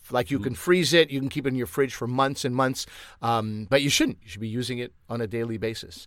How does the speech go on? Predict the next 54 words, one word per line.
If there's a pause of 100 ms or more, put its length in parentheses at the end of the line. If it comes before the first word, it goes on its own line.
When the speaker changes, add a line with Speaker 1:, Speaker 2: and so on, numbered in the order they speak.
Speaker 2:
Sure.
Speaker 1:
And
that
puree
I'm,
I'm
going
to
present
to
you
as
a
gift.
Speaker 2:
Oh,
I
love
it.
Speaker 1:
Yeah.
Speaker 2:
Uh,
I
will
tell
you
this.
Speaker 1:
Yes. (960)
Speaker 2:
Do
you,
have
you
ever
heard
of
this?
'Cause
I've
done
it. (500)
Putting
ginger
in
the
bath
when
you're
feeling
under
the
weather,
whether
you
have
a
cold